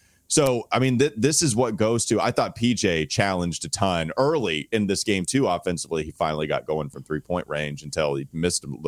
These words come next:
uh, later. Yeah, I, it was, it was nice to see everybody contribute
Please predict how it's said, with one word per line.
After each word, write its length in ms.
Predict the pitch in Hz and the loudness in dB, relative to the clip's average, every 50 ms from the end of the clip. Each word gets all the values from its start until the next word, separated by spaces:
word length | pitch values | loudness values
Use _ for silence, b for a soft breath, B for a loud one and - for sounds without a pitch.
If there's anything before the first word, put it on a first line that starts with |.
| 69 - - | 0 2 2
uh, 220 | 73 71 69 67 | 0 2 2 0
later. 500 | 65 62 69 87 101 92 71 67 64 - b b b b b b b b b b b b - | 0 0 0 2 2 2 2 0 -2 -2 b b b b b b b b b b b b 2
Yeah, 320 | - 139 123 87 71 64 - - 98 | 4 4 4 2 0 -2 0 2 2
I, 180 | 101 98 95 - - | 2 2 2 2 2
it 120 | 113 117 | 2 4
was, 320 | 113 113 110 98 - - - | 4 4 4 4 2 0 2
it 80 | - 113 | 2 4
was 200 | 113 117 101 - | 4 4 4 4
nice 300 | 107 107 110 110 104 - | 2 4 2 2 2 2
to 100 | - 104 | 2 4
see 400 | - - 117 107 104 98 92 - | 4 4 4 4 4 4 2 4
everybody 480 | - 104 104 98 107 101 107 101 98 95 | 2 2 4 4 4 4 4 2 2 2
contribute 720 | - 101 87 82 - 110 107 95 - 87 85 80 78 69 | 2 2 0 2 4 4 4 4 4 4 4 4 2 0